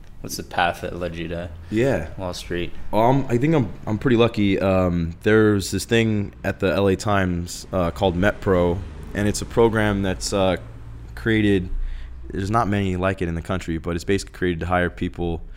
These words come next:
Speaker 2: Well, originally it was, is to diverse-, di-, di-, diversify the newsroom, to get more people of color, more women into the newsroom. And it was started a few decades ago. And, um, it still does that, but I think now to a certain extent it's also about getting young people into the newsroom,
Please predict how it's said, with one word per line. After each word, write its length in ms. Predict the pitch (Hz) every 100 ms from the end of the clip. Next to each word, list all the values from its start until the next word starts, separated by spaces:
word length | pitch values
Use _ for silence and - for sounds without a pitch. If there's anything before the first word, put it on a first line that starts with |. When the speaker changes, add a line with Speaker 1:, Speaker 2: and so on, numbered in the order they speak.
| - -
Speaker 2:
Well, 100 | 117
originally 280 | 175 170 113
it 40 |
was, 160 | 98 -
is 140 | - 98
to 140 | 95
diverse-, 520 | 85 - 98 92 90 -
di-, 200 | 90 90
di-, 340 | - 95 85 -
diversify 460 | 92 87 92 90
the 80 | 82
newsroom, 440 | 85 87 82 80 82 -
to 80 | 101
get 140 | 92
more 200 | 92 92
people 280 | 98 90 90
of 80 | -
color, 340 | 90 90 87
more 220 | 87 87
women 420 | 87 90 85 85
into 300 | 82 87 85
the 40 | 80
newsroom. 540 | 82 82 82 80 80 - - - - - - -
And 120 | -
it 40 | 90
was 100 | 85
started 280 | - 87 82
a 40 |
few 160 | - 82
decades 340 | 85 78 80
ago. 380 | 85 82 80 82 - -
And, 320 | 90 92 92
um, 420 | 92 87 82 82 - - - - -
it 120 | 101
still 320 | - 151 151
does 260 | 131 147 127
that, 300 | 139 131 -
but 80 | 101
I 20 |
think 240 | 117 101
now 220 | 98 98
to 100 | 95
a 60 | 90
certain 180 | 95 87
extent 280 | 85 90 85
it's 120 | -
also 400 | 90 - 85 85
about 300 | 82 85 82
getting 240 | 85 85
young 160 | 85 85
people 320 | - 92 95
into 120 | 92
the 60 | 98
newsroom, 520 | 98 98 104 104 104